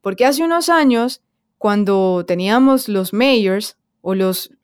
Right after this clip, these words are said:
o los sellos discográficos grandes, pues ellos se gastaban muchísimo dinero para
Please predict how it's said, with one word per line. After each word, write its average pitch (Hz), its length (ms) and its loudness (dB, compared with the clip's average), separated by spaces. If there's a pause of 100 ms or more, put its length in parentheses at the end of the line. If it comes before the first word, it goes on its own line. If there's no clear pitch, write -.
(180)
o 190 80 -4
los 190 160 -2
sellos 240 320 0
discográficos 240 720 0
grandes, 202 440 0 (280)
pues 185 160 -8
ellos 180 180 -6
se 240 80 -2
gastaban 185 400 -4
muchísimo 262 680 0
dinero 202 380 -2
para 226 280 -2